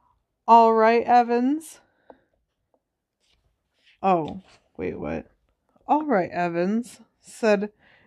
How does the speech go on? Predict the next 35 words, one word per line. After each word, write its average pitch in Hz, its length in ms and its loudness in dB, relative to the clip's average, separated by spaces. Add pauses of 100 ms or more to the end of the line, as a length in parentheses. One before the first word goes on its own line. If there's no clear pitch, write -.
James, 247 400 0
and 208 180 -4
the 202 60 -4
tone 226 240 0
of 214 80 -2
his 202 120 -4
voice 190 300 -2
was 190 100 -14
suddenly 185 360 -2
pleasant, 196 500 -4
deeper, 196 380 -8
more 175 220 -4
mature. 165 500 -8 (480)
"Leave 247 320 2
him 214 180 -2
alone," 202 640 0 (340)
Lily 170 360 -2
repeated. 170 600 -4 (580)
She - 120 -4
was 240 120 0
looking 285 300 2
at 311 140 0
James 214 280 -2
with 220 180 -2
every 196 300 -2
sign 208 300 0
of 180 140 -6
great 185 320 -2
dislike. 170 600 -6 (640)
"What's 269 220 2
he 247 80 2
done 220 300 4
to 202 120 -10
you?" 165 360 -4 (1080)
"Well," 240 640 2